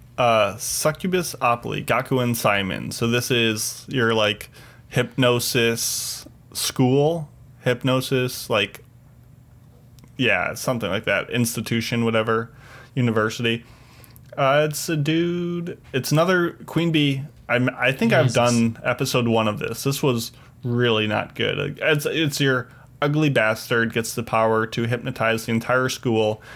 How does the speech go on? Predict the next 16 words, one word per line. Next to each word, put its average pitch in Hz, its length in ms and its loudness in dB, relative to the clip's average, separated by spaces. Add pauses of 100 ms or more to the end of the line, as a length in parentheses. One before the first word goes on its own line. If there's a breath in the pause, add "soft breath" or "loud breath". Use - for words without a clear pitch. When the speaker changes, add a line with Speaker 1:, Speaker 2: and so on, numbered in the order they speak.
(160 loud breath)
Speaker 1:
and 120 480 0
he 135 120 0
does 156 240 2
it, 117 200 0
and 127 360 0
he 131 160 0
has 131 180 -2
sex 143 240 -2
with 156 120 -2
everybody, 120 560 0 (340 loud breath)
and 120 120 -2
it's 110 200 -2
not 123 180 2
a 127 40 0
good 127 220 -2
time. 120 340 -2